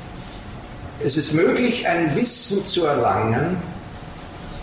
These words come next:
das in diesem Leben großen Nutzen hat. Statt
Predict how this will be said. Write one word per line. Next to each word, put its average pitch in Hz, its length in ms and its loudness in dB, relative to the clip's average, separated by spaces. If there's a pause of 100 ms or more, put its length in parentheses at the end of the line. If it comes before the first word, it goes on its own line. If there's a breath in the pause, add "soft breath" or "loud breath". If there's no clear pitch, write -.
(240)
das 165 160 4
in 156 100 6
diesem 180 320 4
Leben 220 400 6
großen 180 500 4
Nutzen 165 520 2
hat. - 340 -2 (2500)
Statt - 540 0